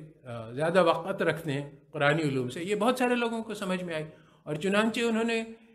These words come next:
इसका हल ये निकाला कि Islamization of knowledge होना चाहिए। और Islamization of knowledge का मतलब ये है कि आप वो मगरबी उलूम की, को लें और उन पर पैबंदकारी करके उसमें से जो बातें इस्लाम से मुखालिफ हैं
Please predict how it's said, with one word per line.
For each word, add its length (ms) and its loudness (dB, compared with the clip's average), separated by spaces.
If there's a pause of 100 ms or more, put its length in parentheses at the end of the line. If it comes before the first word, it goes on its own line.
(120)
इसका 360 0
हल 260 4
ये 160 4
निकाला 420 2
कि 160 -8
Islamization 1000 2
of 160 0
knowledge 400 0
होना 200 -10
चाहिए। 380 -16 (720)
और 140 -4
Islamization 720 0
of 160 -2
knowledge 360 0
का 100 -4
मतलब 340 -4
ये 240 -4
है 60 -4
कि 140 -10
आप 600 -6 (220)
वो 420 4
मगरबी 360 0
उलूम 360 0
की, 160 -8
को 300 -6
लें 480 2 (280)
और 140 -4
उन 160 -4
पर 160 2
पैबंदकारी 1040 4
करके 380 -2
उसमें 340 -8
से 160 -6
जो 180 -4
बातें 840 -6
इस्लाम 360 -2
से 140 -4
मुखालिफ 540 0
हैं 140 -6